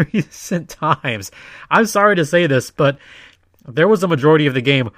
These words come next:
where the defense was completely non-existent and both teams were just firing away. That's how it happens. Third period. Yeah, it was an empty netter. Sheldon Dries got the empty netter with only a second left in the clock.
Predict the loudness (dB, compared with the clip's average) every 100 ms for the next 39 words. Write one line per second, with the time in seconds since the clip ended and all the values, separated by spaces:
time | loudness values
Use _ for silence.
0 | _ _ 0 2 2 -2 -6 -4 -6 -6
1 | -2 -2 -2 -4 -6 -4 -2 -2 -2 -4
2 | 0 0 0 -2 -2 -2 0 -4 -6 -6
3 | -4 0 0 -2 -10 -6 -6 -6 -4 0
4 | 2 2 0 -2 0 0 -2 -8 _ _
5 | _ -8 -4 -4 -4 -4 -2 -4 -4 -4
6 | -4 -8 -12 -20 _ _ _ _ _ _
7 | _ -2 0 0 0 0 2 0 -2 _
8 | _ _ _ _ _ _ _ _ -4 -2
9 | 0 0 -2 -2 -4 -4 -2 0 -2 -6
10 | _ -4 -2 -2 -4 -2 0 -2 -6 _
11 | _ _ _ -4 -4 -6 -10 -8 -4 -2
12 | -2 -4 _ _ _ -10 -10 -10 -10 -8
13 | -6 -4 -2 -2 -6 _ -10 -6 -4 -4
14 | -6 -4 -4 -4 -12 -10 -4 0 0